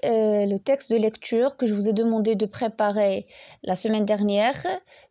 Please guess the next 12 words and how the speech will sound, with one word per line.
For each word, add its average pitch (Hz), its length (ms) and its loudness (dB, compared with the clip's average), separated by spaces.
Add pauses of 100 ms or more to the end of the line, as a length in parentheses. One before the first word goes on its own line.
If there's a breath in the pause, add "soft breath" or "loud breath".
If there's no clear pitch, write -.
euh, 202 1000 -2
le 196 140 -4
texte 233 320 -4
qui 233 80 -2
se 220 100 -4
trouve 220 280 -4
dans 208 140 -2
le 208 100 2
livret 208 560 0
du, 190 320 -2
du - 160 -12
parcours, 262 640 -4